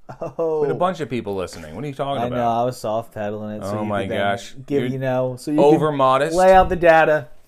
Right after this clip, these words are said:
Speaker 2: Oh, God. No, but going back to that situation with, uh, what's his name? James Car-, what's his name? James Charles? What the fuck his name is? What's
Speaker 1: James
Speaker 2: that guy's
Speaker 1: Charles.
Speaker 2: name? James Charles. Sorry, I don't follow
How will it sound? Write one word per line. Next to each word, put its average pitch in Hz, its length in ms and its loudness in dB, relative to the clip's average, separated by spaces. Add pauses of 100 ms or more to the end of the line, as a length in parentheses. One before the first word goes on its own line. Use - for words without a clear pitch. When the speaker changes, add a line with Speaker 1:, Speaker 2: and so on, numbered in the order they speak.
Speaker 2:
Oh, 101 220 -6
God. 85 480 -8 (760)
No, 160 160 0
but 113 120 -2
going 139 240 -2
back 127 240 -2
to 110 60 -18
that 113 200 -2
situation 90 680 -12
with, 85 320 -14
uh, 82 360 -10 (1200)
what's 110 120 -16
his 131 120 -16
name? 139 220 -12
James 95 320 -14
Car-, - 220 -12 (260)
what's 104 160 -18
his 139 100 -14
name? 143 220 -10
James 98 320 -14 (100)
Charles? 107 500 -12
What - 100 -20
the - 60 -20
fuck 131 160 -18
his 131 100 -18
name 139 160 -14
is? 139 120 -20 (640)
What's 151 140 -12
Speaker 1:
James 170 120 -8
Speaker 2:
that 175 80 -6
guy's 151 80 -8
Speaker 1:
Charles. 170 300 -14 (140)
Speaker 2:
name? 113 100 -8
James 104 140 -12
Charles. 82 360 -10 (380)
Sorry, 107 260 2
I 117 40 0
don't 147 200 0
follow 117 580 0